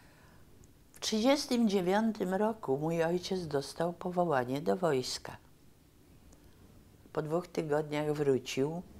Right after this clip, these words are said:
bo armia polska nie miała dla tych rekrutów ani mundurów, ani butów, ani karabinów. Gdyby wtedy by-, został w wojsku,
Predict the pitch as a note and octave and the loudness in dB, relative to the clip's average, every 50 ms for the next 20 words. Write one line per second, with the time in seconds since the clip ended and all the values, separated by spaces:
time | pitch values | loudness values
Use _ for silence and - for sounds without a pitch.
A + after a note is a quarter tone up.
0 | - - - - - - C3+ C#3 C3+ B2+ C3+ C#3 D3 D3+ C#3+ C#3 C#3 C#3 - C#3 | -20 -20 -20 -20 -16 -8 -6 -4 -4 -4 -4 -4 -6 -4 -4 -4 -4 -4 -2 -2
1 | C3+ C3+ C3 - - - - C#3 C#3+ C3 C3 A#2+ B2 B2 A#2+ A#2+ A#2+ A#2+ B2 B2 | -2 -2 -2 -6 -8 -6 -6 -6 -4 -4 -6 -4 -4 -4 -2 -2 0 0 0 0
2 | B2 B2+ - - - - - - - - - - - - A#2 A#2+ - - - - | -2 -4 -6 -12 -20 -20 -20 -20 -20 -20 -20 -16 -8 -6 -6 -4 -4 -6 -6 -4
3 | - A#2+ A#2 A2+ - - A#2 A#2+ A#2 A#2 - - A2+ A#2 - - - - - - | -2 -4 -4 -4 -6 -6 -4 -4 -4 -4 -4 -6 -6 -6 -6 -12 -18 -20 -20 -20
4 | - - - - - - - - - - - - - C3+ D3 D3 D3 D#3 D#3 D3+ | -20 -20 -20 -20 -20 -20 -20 -20 -20 -20 -14 -10 -8 -6 -4 -2 -2 -2 -2 -2
5 | D3+ D3 C#3 C#3+ C#3+ C#3+ C3+ C#3 C#3 C#3 - - - - - - - - - - | -4 2 6 6 8 8 8 6 4 2 0 -6 -12 -12 -14 -20 -20 -20 -20 -20
6 | - - - - - - - - - - - - - - - - - - - - | -20 -20 -20 -20 -20 -20 -20 -20 -20 -20 -20 -20 -20 -20 -20 -20 -20 -20 -14 -10
7 | - C#3 D#3 D3+ D3 C3+ C3+ C#3 C#3 - B2 C3+ - - - - - - - - | -6 -4 -4 -2 0 0 0 0 0 -2 -4 -4 -4 -8 -14 -16 -18 -20 -20 -12
8 | - B2+ B2+ C3+ C#3+ D3+ - - D#3 D#3 D3+ D3 D3 C#3 B2+ B2 B2+ B2 A#2 B2+ | -8 -6 -4 -4 -4 -4 -2 -2 0 0 0 0 0 -2 -4 -4 -4 -4 -4 -4
9 | - - - - - - - - - - - - - - - - - - - - | -6 -8 -14 -18 -20 -20 -20 -20 -20 -20 -20 -20 -20 -20 -20 -20 -20 -20 -20 -20
10 | - - - - - - - - - - - - - D3 D#3 D3+ D#3+ D#3+ D#3 - | -20 -20 -20 -20 -20 -20 -20 -20 -20 -20 -18 -10 0 0 2 2 2 0 4 8
11 | B3 B3 G#3+ F3+ E3+ D3+ D3 D3 - - - - - - - - - - - C#3 | 8 8 10 8 6 4 2 0 -2 -4 -10 -20 -20 -20 -20 -20 -20 -14 -8 0
12 | D#3 F3+ F3+ F3+ - - D#3+ D#3+ D#3+ D#3+ E3 G#3+ C#4 C#4 G#3+ - - - - - | 2 2 2 2 2 2 2 4 4 2 2 2 4 4 4 2 0 -2 -4 -4
13 | C3+ C3+ | -4 -4